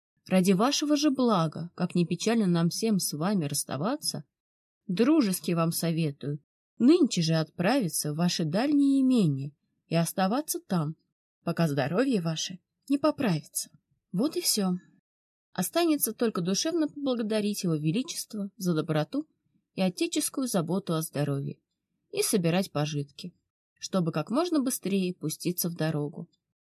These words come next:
в деревенскую глушь, в нескольких днях пути от столицы,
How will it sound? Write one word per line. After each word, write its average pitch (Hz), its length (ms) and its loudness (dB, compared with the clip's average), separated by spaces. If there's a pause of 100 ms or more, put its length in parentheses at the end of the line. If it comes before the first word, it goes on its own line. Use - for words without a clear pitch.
(280)
в 196 60 -18
деревенскую 240 680 0
глушь, 156 480 -6 (260)
в 165 120 -2
нескольких 214 600 -2
днях 165 280 -2
пути 147 300 -8
от 180 160 -4
столицы, 156 640 -6